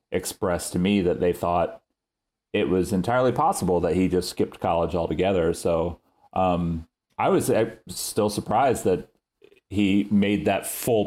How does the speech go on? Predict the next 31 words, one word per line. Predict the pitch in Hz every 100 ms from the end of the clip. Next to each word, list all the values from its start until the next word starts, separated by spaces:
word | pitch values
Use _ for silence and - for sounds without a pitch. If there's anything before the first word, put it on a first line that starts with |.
| -
pivot | 107 107 98
and, | 92 95
and | - 90 87 82
sort | - 117
of | 95 90
seems | 107 104 101
to | 113 95
have | 90
closed | - 107 101
the | 98
door | 82 92 120 90 - 87
on, | 87 85 82
uh, | 80 80 80 82 _ - _ _ _ -
on | 92
any | 98 95
of, | 92
like, | 87
the | -
professional | - - 92 - 95 85 82 82 _
routes. | - 87 92 - - - - -
Uh, | 87 82 85
'cause | 85 101
I, | 98
I, | 95
you | 98 95
know, | 92
I | 90
do | 104
think, | 104 92 - - _ _ _ _ _
obviously, | 90 87 87 95 87 82
for, | - 87 82